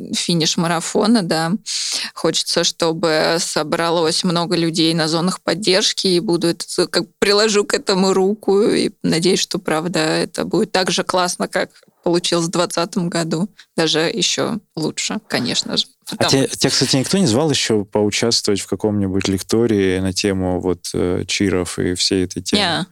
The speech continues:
Speaker 2: Мы такого не делали же никто еще? Или кто-то
Speaker 1: М-м.
Speaker 2: делал?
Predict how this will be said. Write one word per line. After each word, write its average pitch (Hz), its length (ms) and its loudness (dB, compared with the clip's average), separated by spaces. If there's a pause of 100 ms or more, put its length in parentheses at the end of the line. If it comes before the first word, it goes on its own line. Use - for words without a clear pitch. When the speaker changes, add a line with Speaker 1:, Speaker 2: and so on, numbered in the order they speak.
(260)
Speaker 2:
Мы 101 160 0
такого 117 280 0
не 113 140 2
делали 127 320 2
же 98 180 -2
никто 101 240 -2
еще? 127 320 0 (260)
Или 220 200 4
кто-то 190 180 2 (100)
Speaker 1:
М-м. 95 40 2
Speaker 2:
делал? 95 320 2